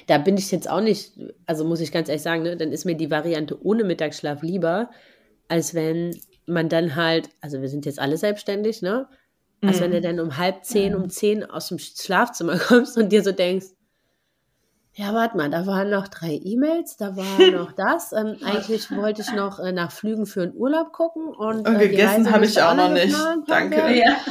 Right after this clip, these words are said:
Speaker 1: Und, ach so, ja Mist, ja, die braucht ja noch eine neue Matschhose jetzt, weil die gefütterte, die wird jetzt langsam zu warm." Und du denkst dir so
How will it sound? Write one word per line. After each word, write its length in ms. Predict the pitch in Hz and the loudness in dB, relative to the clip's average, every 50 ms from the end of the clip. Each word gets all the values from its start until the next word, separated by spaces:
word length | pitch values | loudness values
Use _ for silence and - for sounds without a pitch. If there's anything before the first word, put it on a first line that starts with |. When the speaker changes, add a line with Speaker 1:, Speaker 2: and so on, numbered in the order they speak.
| 262 - 269 262 | -6 -4 -4 0
Speaker 1:
Und, 340 | 254 247 247 247 240 220 - - | 2 2 2 2 0 -2 -4 -6
ach 160 | - 214 190 | -6 -6 -6
so, 120 | - - 262 | -4 -4 -2
ja 320 | 262 240 214 202 208 214 | -2 -2 -2 -2 -2 -2
Mist, 360 | 220 233 262 254 220 - - | 0 0 2 0 0 -2 -2
ja, 140 | - 214 208 | -2 -2 0
die 100 | 202 208 | 0 -2
braucht 260 | 185 190 208 214 202 | -2 -2 -2 -2 -2
ja 40 | 226 | -2
noch 160 | 214 202 196 | -4 -4 -4
eine 140 | 190 214 196 | -4 -4 -4
neue 260 | 190 190 180 170 151 | -2 -2 -4 -4 -4
Matschhose 560 | 151 165 202 233 - - 330 320 320 302 320 311 | -4 -6 -6 -6 -6 -6 -4 -4 -4 -4 -4 -4
jetzt, 260 | 330 339 285 - - | -4 -4 -4 -4 -2
weil 120 | 233 214 | -2 0
die 100 | 190 202 | 0 0
gefütterte, 640 | 185 202 196 - 247 240 - 254 233 233 233 220 208 | -2 -4 -4 -2 -4 -2 -2 -2 -4 -2 -2 -4 -4
die 200 | 196 - 208 190 | -4 -6 -8 -6
wird 160 | 196 190 196 202 | -6 -6 -6 -6
jetzt 180 | 196 196 - | -8 -8 -6
langsam 380 | 208 190 196 202 202 196 190 190 | -6 -6 -4 -4 -4 -6 -6 -8
zu 160 | - 185 170 | -8 -8 -6
warm." 260 | 190 190 226 302 370 359 | -4 -2 -2 -2 -2 -2
Und 100 | 302 247 | -2 -2
du 60 | 240 | -2
denkst 240 | - 233 240 233 233 | -2 -2 -2 -2 -2
dir 120 | - 220 | -2 -4
so 240 | 196 214 208 196 190 | -2 0 -2 -2 -2